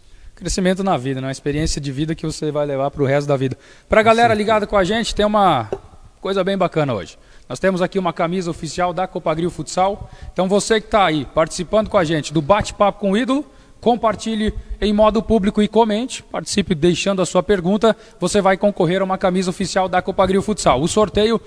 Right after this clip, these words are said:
Speaker 1: ocorre posterior ao Bate-Papo com o Ídolo, na página oficial da Copagril Futsal no Facebook, o pessoal vai tá divulgando lá o ganhador. Então participe, compartilhando em modo público e comentando, deixando a sua pergunta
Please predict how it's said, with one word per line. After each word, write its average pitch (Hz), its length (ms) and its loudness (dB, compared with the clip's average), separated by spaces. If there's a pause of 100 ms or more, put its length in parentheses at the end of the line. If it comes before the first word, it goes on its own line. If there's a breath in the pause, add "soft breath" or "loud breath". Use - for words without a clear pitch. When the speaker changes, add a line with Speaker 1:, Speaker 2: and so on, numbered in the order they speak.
(180 loud breath)
Speaker 1:
ocorre 196 380 6
posterior 196 520 2
ao 196 80 6
Bate-Papo 190 480 2
com 220 120 -2
o 233 60 2
Ídolo, 220 260 0 (180 soft breath)
na 214 140 2
página 208 360 2
oficial 190 400 0
da 190 160 4
Copagril 180 400 2
Futsal 175 460 2 (220 loud breath)
no 190 120 4
Facebook, 190 540 2
o 175 40 -10
pessoal 170 300 0
vai 170 120 0
tá 156 240 0 (120)
divulgando 156 500 0
lá 147 100 4
o 143 60 2
ganhador. 165 380 2 (160 loud breath)
Então 202 140 4
participe, 214 420 4
compartilhando 180 600 2
em 185 60 2
modo 196 240 4
público 240 420 2 (120)
e 196 80 0
comentando, 208 560 4
deixando 190 320 2
a 175 40 -2
sua 202 140 0
pergunta 220 460 0